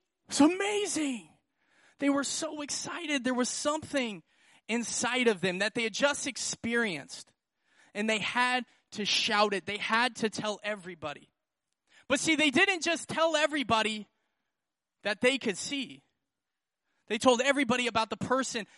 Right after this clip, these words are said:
that made them able to see. It says they made him, being Jesus, famous. They went across and they went everywhere because they could not contain that passion that was inside of them. They just saw this man, who they call the Messiah,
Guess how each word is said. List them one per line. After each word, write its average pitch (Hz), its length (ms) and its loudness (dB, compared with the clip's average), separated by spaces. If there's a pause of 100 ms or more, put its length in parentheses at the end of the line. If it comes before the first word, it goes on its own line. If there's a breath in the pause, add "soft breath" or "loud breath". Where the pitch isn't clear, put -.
that 214 160 -4
made 226 260 -2
them 208 180 0
able 208 240 -4
to 175 160 -8
see. 208 220 -4
It 180 80 -6
says 220 200 -4
they 240 160 0
made 233 320 -2 (220 soft breath)
him, 220 440 -4
being 208 340 -4
Jesus, 165 680 -6 (480)
famous. - 680 -10 (1000 soft breath)
They 233 120 4
went 285 180 4
across 277 520 4
and 240 100 0
they 240 100 0
went 247 260 0
everywhere 247 480 2
because 233 340 0
they 240 120 0
could 311 320 0
not 277 260 -2
contain 262 580 -4 (280 loud breath)
that 233 220 4
passion 269 520 2
that 247 160 0
was 247 140 -2
inside 247 420 2
of 202 140 0
them. 160 140 -4 (260 loud breath)
They 311 180 4
just 330 260 0
saw 311 240 8
this 285 280 2
man, 240 460 4 (380)
who 240 80 0
they 254 120 8
call 285 220 10
the 285 80 8
Messiah, 247 720 4